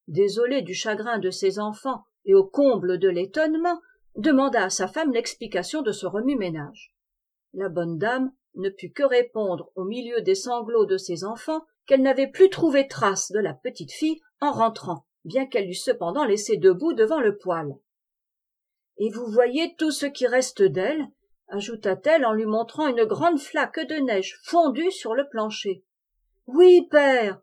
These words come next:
dit Violette, le regardant d'un air de reproche à travers ses larmes, «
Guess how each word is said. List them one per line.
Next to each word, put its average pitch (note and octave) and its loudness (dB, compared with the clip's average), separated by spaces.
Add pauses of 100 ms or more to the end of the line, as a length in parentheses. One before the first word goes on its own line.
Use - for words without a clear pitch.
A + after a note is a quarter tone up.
dit G3+ -10
Violette, A#3 2
le A#3 -2
regardant A#3 0
d'un A3+ -2
air B3 -2
de G#3+ -4
reproche A3+ -2
à G#3+ -6
travers A3 -8
ses A#3+ 0
larmes, « A3 -4